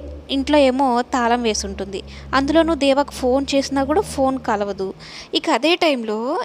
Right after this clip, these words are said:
ఈ ఆదిత్య కూడా అక్కడికి రావడం జరుగుతుంది. ఎందుకంటే మిథున ఫోన్ ఎంతసేపటికి ట్రై చేస్తున్నా కలవడం లేదు,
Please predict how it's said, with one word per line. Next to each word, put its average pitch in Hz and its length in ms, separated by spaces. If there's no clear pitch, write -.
ఈ 349 160
ఆదిత్య 277 460
కూడా 320 180
అక్కడికి 262 280
రావడం 226 320
జరుగుతుంది. 190 540
ఎందుకంటే 339 460
మిథున 302 260
ఫోన్ 359 280
ఎంతసేపటికి 311 680
ట్రై 269 240
చేస్తున్నా 294 340
కలవడం 247 500
లేదు, 233 420